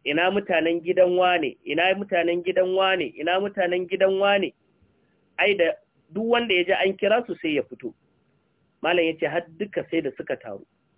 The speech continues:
Sai ya zamto cewa ma, saboda muhimmancin a zo a ji wannan saƙon, me yasa ma'aiki sallallahu alaihi wasallam yake kira? Idan mutum yana da wani uzuri ba zai iya fitowa ba,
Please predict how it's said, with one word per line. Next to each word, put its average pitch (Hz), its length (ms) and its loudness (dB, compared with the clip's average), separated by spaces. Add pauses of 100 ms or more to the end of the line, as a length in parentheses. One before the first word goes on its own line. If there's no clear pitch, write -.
(420)
Sai 180 100 2
ya 214 100 4
zamto 226 360 0
cewa 190 420 2
ma, 196 260 0 (520)
saboda 226 300 2
muhimmancin 240 720 2
a 170 140 0
zo 196 120 2
a 175 140 0
ji 185 100 -2
wannan 190 420 2
saƙon, 170 380 0 (100)
me 170 240 4
yasa 202 300 0
ma'aiki 175 480 -4
sallallahu 180 320 0
alaihi 156 120 -6
wasallam 170 200 -2
yake 156 260 -8
kira? 170 280 0 (500)
Idan 180 260 0
mutum 202 300 -2
yana 190 240 2
da 160 100 4
wani 185 220 2
uzuri 175 360 -4
ba 156 120 -2
zai 165 180 -4
iya 151 140 -4
fitowa 143 440 -2
ba, 131 140 -2